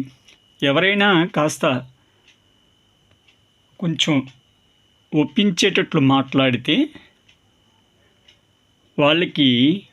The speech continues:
ఆకర్షులవుతారనమాట. అలా నమ్మించి వాళ్ళేంటంటే, వీళ్ళకి మోసం చేసే అవకాశాలైతే కనిపిస్తున్నాయి. అంటే,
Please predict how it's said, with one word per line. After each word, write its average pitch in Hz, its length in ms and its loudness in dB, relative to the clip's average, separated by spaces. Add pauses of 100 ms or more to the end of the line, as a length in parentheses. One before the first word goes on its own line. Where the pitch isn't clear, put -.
(300)
ఆకర్షులవుతారనమాట. 135 1160 0 (1000)
అలా 165 200 2
నమ్మించి 175 1120 0 (640)
వాళ్ళేంటంటే, 147 720 0
వీళ్ళకి 131 520 0 (260)
మోసం 185 580 2
చేసే 160 280 0
అవకాశాలైతే 135 800 -2
కనిపిస్తున్నాయి. 131 880 -2 (4000)
అంటే, 139 440 -4